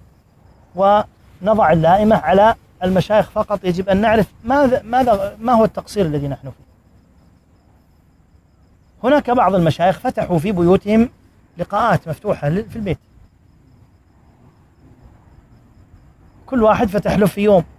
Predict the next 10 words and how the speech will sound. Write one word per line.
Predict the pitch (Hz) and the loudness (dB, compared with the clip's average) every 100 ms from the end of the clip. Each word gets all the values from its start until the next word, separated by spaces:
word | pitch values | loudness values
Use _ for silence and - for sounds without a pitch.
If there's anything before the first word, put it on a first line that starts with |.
| - | -8
معين | 139 156 147 | -2 0 0
من | 139 | -2
الأيام، | 143 143 135 135 - _ _ _ _ _ _ _ _ _ _ _ _ _ _ _ _ _ - - | -6 -8 -10 -12 -18 _ _ _ _ _ _ _ _ _ _ _ _ _ _ _ _ _ -20 -6
يشتكي | 262 - 208 190 208 202 | -4 -4 -8 -6 -8 -8
المشايخ | 165 151 165 202 202 | -8 -2 2 2 0
يقول: | 208 | -10
"كان | 202 220 | -4 -2
فاتح | 190 185 - - | 0 -2 -4 -2
يو-، | 160 160 | -2 -2
بيتي، | 156 160 - 220 | -2 -2 -2 -8